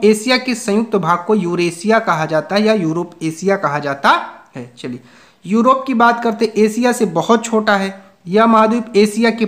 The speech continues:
पश्चिम में स्थित है। आर्कटिक वृत्त इससे होकर गुजरता है। यह तीन तरफ से जल से घिरा है। विश्व के मानचित्र में इसकी स्थिति आपको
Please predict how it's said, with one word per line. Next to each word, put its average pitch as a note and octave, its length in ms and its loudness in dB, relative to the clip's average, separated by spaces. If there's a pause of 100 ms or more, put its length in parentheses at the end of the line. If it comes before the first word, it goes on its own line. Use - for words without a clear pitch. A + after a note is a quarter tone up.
पश्चिम F3+ 360 -2
में A3 180 4
स्थित G3 280 -4
है। F3 240 -6 (400)
आर्कटिक A3+ 580 2
वृत्त A3 420 -2
इससे G#3+ 280 -2
होकर F#3+ 340 0
गुजरता D#3 480 0
है। G3+ 280 0 (320)
यह F#3+ 120 2 (160)
तीन C4+ 260 0
तरफ G3+ 320 0
से A3 120 2
जल F3 220 -4
से G#3 160 -2
घिरा E3+ 280 0
है। C#3+ 220 -6 (360)
विश्व A#3 300 -4
के A3 160 0
मानचित्र F#3+ 500 0
में G3+ 100 2
इसकी F3+ 300 -6
स्थिति F3 440 -8
आपको E3+ 300 -2